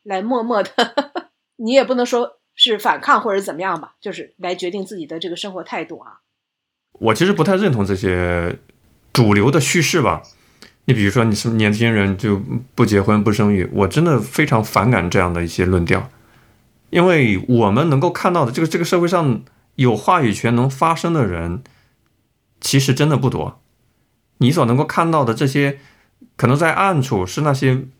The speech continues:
Speaker 2: 没有发声能力、没有看，不能被主流看见的那些人，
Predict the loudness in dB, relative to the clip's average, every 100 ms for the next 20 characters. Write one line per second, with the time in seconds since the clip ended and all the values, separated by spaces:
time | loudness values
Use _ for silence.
0 | _ _ _ _ -4 2 4 4 2 0
1 | 0 0 0 0 -2 -2 0 2 0 -2
2 | -2 -2 -4 _ 0 2 4 2 2 0
3 | 0 0 -2 0 0 2 2 0 -2 -4
4 | -6 -6 -8